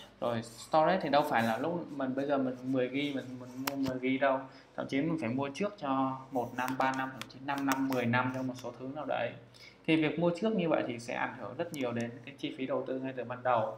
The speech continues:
Thì riêng với cloud thì nói chung á, thì mình chỉ cần là, à, hôm nay tôi sử dụng là, à, một gigabyte, tôi trả một gigabyte. Ngày mai tôi, nhiều khi tôi không còn sử dụng đó nữa thôi, không trả hết thì cũng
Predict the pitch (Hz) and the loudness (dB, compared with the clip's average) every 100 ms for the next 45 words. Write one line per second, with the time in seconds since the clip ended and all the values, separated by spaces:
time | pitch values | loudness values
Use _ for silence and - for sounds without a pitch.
0 | - - - 139 151 156 160 - 143 139 | -12 -20 -4 2 4 6 4 6 8 8
1 | 139 135 120 117 113 - - - - - | 6 4 0 0 -2 -4 -16 -18 -14 -8
2 | 127 180 156 151 156 143 127 117 113 - | 2 6 6 4 0 2 0 0 -6 4
3 | 120 117 113 - 120 110 - - - - | 6 6 2 2 0 0 -6 -18 -20 -10
4 | - 147 143 135 139 135 127 127 120 117 | 0 2 2 2 2 0 -2 -4 0 0
5 | 107 - - - - 117 113 113 131 127 | 0 -4 -16 -12 2 4 4 0 0 2
6 | 127 127 123 127 127 117 107 110 - 120 | 4 4 4 0 -4 -4 -6 -8 -4 -2
7 | 123 123 117 117 - 123 120 123 131 135 | 2 4 2 0 -6 -4 0 0 2 2
8 | 131 131 - - - - 127 135 139 147 | 2 0 -6 -20 -20 -4 -2 0 -2 0
9 | 143 123 117 - - 120 120 135 151 139 | -2 -2 -4 -10 -4 0 0 -2 -4 -6
10 | 131 139 139 123 107 107 156 156 127 110 | -6 -8 -6 -6 -6 -10 -12 -12 -10 -10
11 | - - 151 | -8 -10 -10